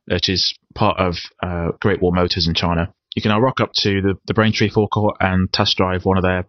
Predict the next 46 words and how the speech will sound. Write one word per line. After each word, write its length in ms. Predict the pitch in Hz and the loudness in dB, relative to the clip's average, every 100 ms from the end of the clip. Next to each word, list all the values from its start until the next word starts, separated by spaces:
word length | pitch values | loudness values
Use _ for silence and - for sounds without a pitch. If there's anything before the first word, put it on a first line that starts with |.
| - | -2
one 160 | 110 | 0
of 40 | 95 | 2
their 100 | 92 | 0
cars, 300 | 110 101 82 | 0 0 0
which 140 | 92 - | -4 -6
is 80 | - | -6
quite 240 | 85 76 | -6 -4
good. 160 | 87 - _ _ - | -4 -4 _ _ -2
And 240 | 98 98 | 0 2
the 80 | 107 | 2
main 320 | 113 123 120 110 | 2 2 4 2
benefit 420 | 107 104 104 90 | 2 0 0 2
is 400 | 92 87 - - _ _ | 2 2 0 -4 _ _
there's 120 | 98 | 0
no 140 | 123 117 | 2 2
sales 320 | - 95 92 | 2 0 -2
pitch, 400 | - 90 - - - - | -2 -2 -2 -4 -6 -6
there's 180 | 98 104 | -2 2
no 240 | 117 104 | 2 0
questions 460 | - 95 - 85 90 | -2 -4 -2 -2 0
that 80 | |
they're 100 | 87 | 0
gonna 140 | 90 85 | 0 0
ask 220 | 85 - | -2 -2
you, 180 | 90 87 - _ - | -2 -2 -6 _ -4
sort 260 | - 90 | 0 0
of 140 | - - | 0 -2
how, 200 | 95 - | -2 -2
like, 180 | 82 78 - | -6 -6 -6
financing 520 | - 90 87 80 82 | -2 0 0 -2 -2
and 60 | 82 | -2
that 80 | - | -2
sort 160 | 82 | -2
of 60 | 90 | -2
thing, 160 | 85 | -4
'cause 240 | - 87 - | -4 -4 -4
they, 140 | - 85 - - | -2 -4 -6 -8
they 80 | - | -4
just 160 | 90 - | -2 0
wanna 220 | 90 87 - _ _ _ _ - | -2 -4 -10 _ _ _ _ -4
get 140 | 110 95 | -2 0
you 80 | |
in 60 | 92 | -2
a 40 | |
car 300 | 87 90 85 | -2 0 0
and 140 | 85 | 0